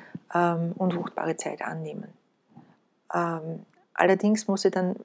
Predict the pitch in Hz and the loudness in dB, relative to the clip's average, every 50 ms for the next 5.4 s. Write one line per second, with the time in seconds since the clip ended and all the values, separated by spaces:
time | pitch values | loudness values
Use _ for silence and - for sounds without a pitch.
0 | - - 160 147 160 165 - 185 185 202 202 - - - 190 190 180 180 170 156 | 0 2 2 4 4 2 2 2 2 2 0 -2 -6 -2 0 2 2 4 2 2
1 | 156 151 156 - - - 202 196 202 - - - - - - - _ _ - - | 2 2 0 0 0 2 0 0 0 -2 -10 -18 -20 -20 -20 -20 _ _ -2 2
2 | 143 143 160 - - - - 214 208 202 175 180 185 170 180 180 180 190 - - | 4 4 4 2 -2 0 2 4 4 4 4 2 2 2 2 2 2 0 0 0
3 | 180 175 175 190 185 190 - - 196 - 151 - - 180 175 - - - 160 170 | 2 2 2 0 0 -2 -4 -2 0 0 0 2 0 -2 0 0 0 2 2 2
4 | - 185 185 196 - - - - 214 226 214 - - - - - - - _ - | 4 2 2 0 -2 -4 0 2 2 2 2 0 -8 -16 -18 -20 -20 -20 _ -2
5 | 180 185 180 180 180 175 - | 0 4 4 6 6 4 2